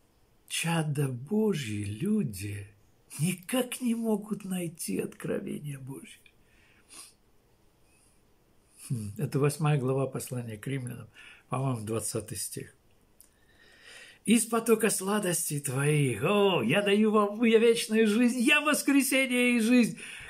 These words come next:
А чего мне ещё надо? Воскресение и жизнь. А сегодня что?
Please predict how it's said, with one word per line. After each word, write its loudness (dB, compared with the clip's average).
А 4
чего 4
мне 4
ещё 4
надо? 4
Воскресение 4
и 8
жизнь. 0
А 2
сегодня 4
что? 4